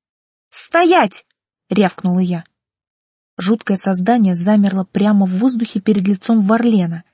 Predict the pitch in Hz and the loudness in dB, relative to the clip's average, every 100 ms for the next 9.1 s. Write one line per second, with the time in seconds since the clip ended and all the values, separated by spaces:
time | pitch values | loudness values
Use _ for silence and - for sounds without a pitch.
0 | _ _ - 196 190 269 277 185 - 233 | _ _ -2 0 2 0 0 0 2 2
1 | 208 190 180 180 185 185 - 196 202 214 | 4 4 2 2 0 -2 -2 -4 -4 -2
2 | 269 220 165 - 160 - _ _ _ 196 | -2 -2 -6 -6 -10 -10 _ _ _ 0
3 | 262 247 233 - - 226 220 208 208 - | 0 0 -2 -4 -2 -2 0 2 0 0
4 | 214 190 196 190 - 240 214 156 - - | -2 0 0 -2 -4 -2 0 -2 -6 -20
5 | - _ _ _ _ - - 175 233 214 | -20 _ _ _ _ -12 -8 -2 0 2
6 | 196 - - - 180 185 214 - 180 190 | 2 0 -2 -6 -2 0 0 0 -2 -2
7 | 208 185 170 214 302 196 160 - _ _ | -2 -2 -2 -2 0 -2 -6 -10 _ _
8 | _ - 196 247 233 185 - 196 269 233 | _ -2 2 2 2 0 2 0 0 -4
9 | 170 | -12